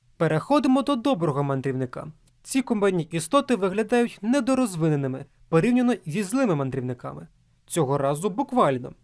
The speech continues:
як невилуплене яйце. Їх поведінка ідентична кришталевим ящеркам, оскільки вони ніколи не нападають на вас. Вони просто втечуть і зникнуть. Добрі мандрівники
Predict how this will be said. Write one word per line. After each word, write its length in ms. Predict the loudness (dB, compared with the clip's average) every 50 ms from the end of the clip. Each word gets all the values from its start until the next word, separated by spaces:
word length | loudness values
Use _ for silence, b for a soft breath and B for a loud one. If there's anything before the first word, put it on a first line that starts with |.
| _ -4
як 180 | -4 -4 0
невилуплене 560 | 0 0 0 2 0 0 0 -2 -2 -2 -2 -2
яйце. 440 | -2 -4 -6 -8 -10 -12 -12 -12 -14 _ _ _ _ _ _ _ _ _ _ _ _ _
Їх 260 | -6 -4 -4 -4 -2
поведінка 580 | -2 0 0 2 0 2 0 0 0 0 -2 -2 -2
ідентична 580 | -2 2 2 2 2 0 -2 -4 -2 -2 -2 -2
кришталевим 600 | 0 -2 -4 -4 -2 -4 -2 -2 -2 -2 -4 -2
ящеркам, 640 | 0 0 0 -2 -2 -6 -8 -8 -8 -10 -12 -12 -12 _ _ _ _ -4
оскільки 520 | -4 -4 -2 -2 0 0 0 0 0 0
вони 240 | 2 2 2 2 2
ніколи 500 | 0 -2 -2 -4 -2 0 0 2 4 4
не 120 | 2 2
нападають 520 | 0 0 0 0 0 2 0 0 0 -2 -4
на 80 | -6
вас. 360 | -4 -4 -4 -6 -8 -12 -16 _ _ _ _ _ _
Вони 260 | -4 -2 0 0 0 0
просто 340 | 0 0 -2 0 -2 -6
втечуть 540 | -8 -6 -6 -8 -6 -4 -4 -4 -4 -4 _ _ _ _ _ _ _ _ _
і 120 | -4 -2 -2
зникнуть. 580 | -2 -2 -4 -6 -8 -10 -16 -18 -18 _ _ _ _ _ _ _ _ _ _ _ _ _ _ _ _ _
Добрі 340 | -4 0 0 2 4 4 4
мандрівники 720 | 4 4 4 4 4 4 4 4 2 0 0 -2 -2 -2